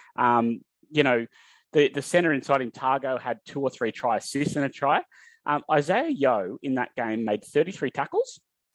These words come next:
He had two tackle busts and he had nine hit-ups. Nine hit-ups. He had no offloads, no try assists, no try contributions, no tries,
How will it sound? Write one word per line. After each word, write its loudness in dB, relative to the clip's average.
He -4
had 2
two 0
tackle 0
busts 2
and 2
he 2
had 2
nine 4
hit-ups. -8
Nine 6
hit-ups. 0
He 2
had 6
no 4
offloads, 2
no 6
try 2
assists, -4
no 6
try 2
contributions, -2
no 2
tries, 8